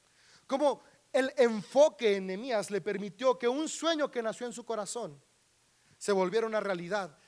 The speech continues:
que no solamente trajo satisfacción a su vida, sino que bendijo a toda una nación entera. Pero primero tenemos que permitir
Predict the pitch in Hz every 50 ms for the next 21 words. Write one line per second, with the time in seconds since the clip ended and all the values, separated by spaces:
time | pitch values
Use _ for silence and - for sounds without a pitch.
0 | _ _ _ 214 226 254 240 285 285 262 233 226 240 240 202 208 190 - 208 208
1 | 196 - 220 202 - - - - - - 220 214 160 202 185 - - 185 175 -
2 | - 208 208 208 208 196 - 190 175 190 208 220 226 226 - - - - - -
3 | 226 220 208 214 208 185 185 170 170 160 220 233 180 - 196 196 185 151 165 160
4 | 165 _ 202 214 214 208 180 175 160 156 147 - - _ _ - 185 196 196 185
5 | 175 165 151 147 135 - _ _ _ 156 151 - - - 165 175 170 160 156 147
6 | 147 131 _ _ _ _ - 151 151 143 - 156 151 143 135 135 139 _ _ _
7 | _ _ _ _ _ _ _ _ _ _ _ _ _ _ _ _ _ _ 190 202
8 | 196 208 214 202 220 240 240 233 233 220 214 220 220 220 214 - - - 226 220
9 | 214 214 196 - _ _ _ _ _ _ _ _ _ _ - 226 220 208 202 202
10 | 190 - 208 220 233 233 214 190